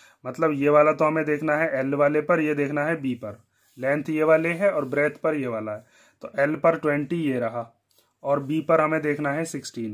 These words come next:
बी पर सिक्सटीन ये रहा। तो दोनों से होती हुई जो लाइन है वो आप आगे लेकर जाओगे और वो लाइन जहाँ पर भी मीट करेगी वहीं पर ही आपका क्या मिल जाएगा, आपको पहला पॉइंट, ए पॉइंट। तो यहाँ इस पॉइंट पर आप लिख दोगे इसके कोऑर्डिनेट्स,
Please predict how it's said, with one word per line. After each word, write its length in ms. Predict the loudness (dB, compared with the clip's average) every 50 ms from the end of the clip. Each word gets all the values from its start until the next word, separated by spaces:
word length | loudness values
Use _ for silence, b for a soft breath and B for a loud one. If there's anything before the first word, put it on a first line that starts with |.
| -10 -14
बी 140 | _ -6 -4
पर 160 | -2 -2 -2 -2
सिक्सटीन 380 | -2 -10 -8 -4 -4 -2 -2
ये 140 | -2 -2 -4
रहा। 200 | -6 -8 -10 b b b b b b b b
तो 80 | -12 -6
दोनों 300 | -2 0 0 2 2 0 0
से 140 | 0 0 2
होती 260 | 2 2 2 0 -2
हुई 160 | -2 -2 -2
जो 140 | 0 0 0
लाइन 320 | 2 2 0 0 -2 -2 -2
है 120 | -4 -6
वो 180 | -4 -2 2 4
आप 220 | 4 4 2 0 -6
आगे 300 | -4 -2 -2 0 0 -2
लेकर 340 | -2 -2 -4 -4 -4 -6 -6
जाओगे 400 | -4 -4 -4 -4 -4 -6 -10 -14 b b b b b b b _
और 100 | -10 -6
वो 140 | 0 0 2
लाइन 280 | 4 4 4 4 2 0
जहाँ 220 | 0 0 0 -2 0
पर 160 | 0 0 0
भी 120 | 0 -2 -2
मीट 280 | -2 -2 -2 -4 -4
करेगी 420 | _ -4 -2 -2 -2 -4 -6 -8 -10 b b b b b b b b _
वहीं 280 | -6 -6 -4 -2 -2 -4
पर 180 | -2 -2 -2 0
ही 160 | 0 -2 0
आपका 320 | 2 2 2 0 0 -4 -2
क्या 160 | -2 0 -2
मिल 180 | -2 -2 -4 -4
जाएगा, 320 | -4 -2 -2 -2 0 0 0
आपको 240 | 0 0 -2 -6 -6
पहला 380 | -6 _ -6 -6 -2 -2 -2 -2
पॉइंट, 440 | -2 -4 -6 -4 -4 -6 -6 -8 -14 -16 _
ए 140 | -4 -4 -4
पॉइंट। 320 | -4 -6 -10 -14 -14 -16 -18 _ _ b b b b b b b b b b b _
तो 60 | -10
यहाँ 360 | -4 -4 -4 -2 0 -2 0
इस 140 | -2 -4 -6
पॉइंट 360 | -6 -6 -6 -4 -4 -6 -6 -2
पर 140 | 0 2 2
आप 180 | 2 0 0
लिख 160 | -4 -8 -8 -8
दोगे 240 | -8 -8 -4 -4 -6
इसके 240 | -6 -6 -8 -10 -10
कोऑर्डिनेट्स, 920 | -6 -6 -4 -4 -4 -4 -4 -4 -4 -4 -4 -6 -6 -8 -10 -20 -20 -20